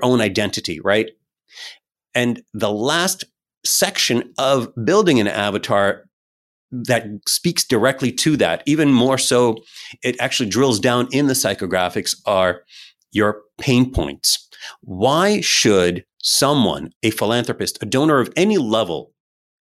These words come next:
spend their resources on you? And this goes for volunteers as well, by the way. Avatars aren't just for donors.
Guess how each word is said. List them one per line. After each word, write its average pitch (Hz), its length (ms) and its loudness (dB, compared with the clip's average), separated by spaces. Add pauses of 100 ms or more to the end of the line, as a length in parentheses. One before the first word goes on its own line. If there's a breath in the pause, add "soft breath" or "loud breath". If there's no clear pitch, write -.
(200)
spend 139 540 0
their 110 220 2
resources 113 500 0
on 107 160 2
you? 98 120 2
And 135 100 4
this 196 80 4
goes 233 180 2
for 196 60 -2
volunteers 160 500 0
as 113 120 -2
well, 151 140 4
by 120 100 2
the 110 60 0
way. 107 160 2
Avatars 196 440 0
aren't 139 140 0
just - 120 -4
for - 80 -4
donors. 82 480 -2